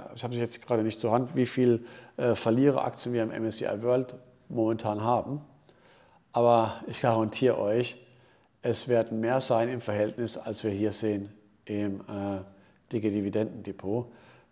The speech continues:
Da haben wir ja, wenn wir nur zwei Aktien Verliereraktien sind und, äh,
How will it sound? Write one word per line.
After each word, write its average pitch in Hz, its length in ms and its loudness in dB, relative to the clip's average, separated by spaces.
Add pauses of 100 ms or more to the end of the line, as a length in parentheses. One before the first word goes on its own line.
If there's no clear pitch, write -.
Da 104 100 -6
haben 104 220 0
wir 120 80 4
ja, 117 140 6
wenn 110 140 0
wir 104 180 0 (500)
nur 107 140 -6
zwei 120 320 0
Aktien 117 400 -4
Verliereraktien 110 840 -2
sind 123 360 -4 (460)
und, 107 440 -2
äh, 107 380 2